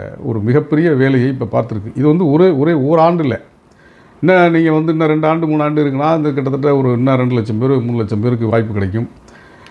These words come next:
கிட்டத்தட்ட இந்த ஒரு, ஒரு அரசினுடைய ஐந்தாண்டு காலம் அப்படிங்கிறது கிட்டத்தட்ட ஒரு, ஒரு ஏழரை, ஏழு லட்சத்துல இருந்து பத்து லட்சம் பேருக்கு இந்த வாய்ப்புகள் கிடைக்கிறதுக்கு வாய்ப்பு இருக்கு. வேலை வாய்ப்பு கிடைக்கிறதுக்கான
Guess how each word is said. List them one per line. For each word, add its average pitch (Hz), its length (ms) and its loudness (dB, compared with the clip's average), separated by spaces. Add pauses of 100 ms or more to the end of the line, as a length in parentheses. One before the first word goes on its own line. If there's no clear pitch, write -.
(200)
கிட்டத்தட்ட 156 640 4
இந்த 131 360 0
ஒரு, 127 240 -4
ஒரு 135 120 -2
அரசினுடைய 143 600 0
ஐந்தாண்டு 139 280 0
காலம் 143 220 2
அப்படிங்கிறது 123 580 -2
கிட்டத்தட்ட 123 340 -6
ஒரு, 123 480 0
ஒரு 131 360 0
ஏழரை, 139 400 4
ஏழு 139 360 2
லட்சத்துல 131 300 -2
இருந்து 147 260 -2
பத்து 147 200 0
லட்சம் 135 220 -2
பேருக்கு 147 300 -2
இந்த 131 120 -2
வாய்ப்புகள் 131 500 0 (580)
கிடைக்கிறதுக்கு 151 840 2
வாய்ப்பு 143 260 2
இருக்கு. 127 200 2
வேலை 156 80 4
வாய்ப்பு 135 220 2
கிடைக்கிறதுக்கான 120 800 -6